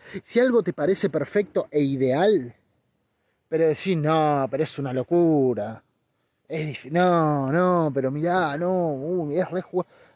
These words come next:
Hacelo, dejate hinchar las pelotas, boludo. Uno se arrepiente de lo que no hizo, no de lo que hizo. La vida se trata de eso, vos te arrepentís de lo que no haces. Eso me lo enseñó mi hermano. Que me enseña muchas boludeces muy, mm,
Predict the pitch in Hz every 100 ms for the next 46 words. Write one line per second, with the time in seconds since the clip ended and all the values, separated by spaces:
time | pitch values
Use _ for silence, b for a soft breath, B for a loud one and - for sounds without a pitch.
0 | b _ 135 143 131 - 170 165 147 127
1 | 113 110 - 180 180 165 143 170 165 -
2 | 135 156 165 139 113 117 127 139 127 113
3 | 160 202 - 196 185 190 202 185 165 147
4 | 165 190 - 143 160 139 123 107 113 -
5 | - _ _ _ _ _ _ - _ _
6 | _ - 107 165 214 - 90 104 101 120
7 | 151 - 107 - 135 113 131 196 156 131
8 | 170 - - _ _ _ _ _ _ _
9 | _ - 170 190 170 160 170 160 139 110
10 | 101 - _ _ _ _ _ - b b
11 | b b - 226 254 339 302 294 262 220
12 | 202 247 226 196 220 226 208 180 151 135
13 | 123 127